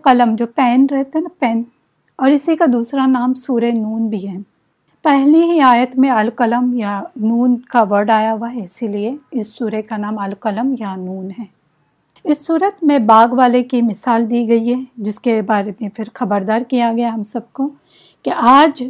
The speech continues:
جو تمہیں امن اور اطمینان حاصل ہے، اس سے کسی بھی دھوکے میں نہ رہو، کہ جو اطمینان سے رہ رہے ہو، سکون سے، دھوکے میں مت رہو۔ یہ سارا سکون جو اللہ دے رہا ہے،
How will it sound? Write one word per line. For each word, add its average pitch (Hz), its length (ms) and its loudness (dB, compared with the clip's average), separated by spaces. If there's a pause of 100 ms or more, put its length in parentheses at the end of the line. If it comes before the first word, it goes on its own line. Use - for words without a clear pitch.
جو 254 400 4 (120)
تمہیں 277 580 4
امن 254 380 6
اور 277 120 4
اطمینان 247 500 2
حاصل 254 460 -2
ہے، 247 220 -2 (580)
اس 247 240 0
سے 302 180 2
کسی 269 400 0
بھی 277 180 2
دھوکے 220 440 0
میں 277 140 4
نہ 247 200 2
رہو، 185 200 -10 (580)
کہ 226 140 -2
جو 240 140 -2
اطمینان 226 540 -2
سے 254 160 -2
رہ 226 360 0
رہے 233 160 0
ہو، 196 140 -6
سکون 269 440 -2
سے، 254 180 -10 (160)
دھوکے 226 300 -4
میں 240 260 0
مت 262 280 0
رہو۔ 311 320 0
یہ 208 180 -2
سارا 220 340 -4
سکون 233 420 -4
جو 214 100 -2
اللہ 202 280 -4
دے 196 140 -4
رہا 190 120 -6
ہے، 180 40 -10